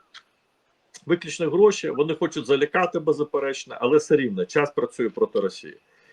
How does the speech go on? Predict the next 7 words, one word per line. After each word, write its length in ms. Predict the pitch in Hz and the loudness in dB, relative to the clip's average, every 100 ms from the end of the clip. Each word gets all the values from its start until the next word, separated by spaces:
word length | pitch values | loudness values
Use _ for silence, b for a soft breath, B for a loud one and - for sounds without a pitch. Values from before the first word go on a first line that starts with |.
| _ - | _ -6
І 240 | 131 151 - | 2 2 2
очевидні 540 | 131 - 165 170 143 | -2 2 2 2 0
проблеми 480 | - 113 139 151 120 | 2 2 4 4 2
з 80 | 113 | -2
економікою 680 | - 117 143 151 - 104 92 | -2 2 2 2 2 2 2
будуть 360 | 101 135 131 | 0 -2 -2
вже, 540 | 90 113 120 117 110 | 0 4 6 6 2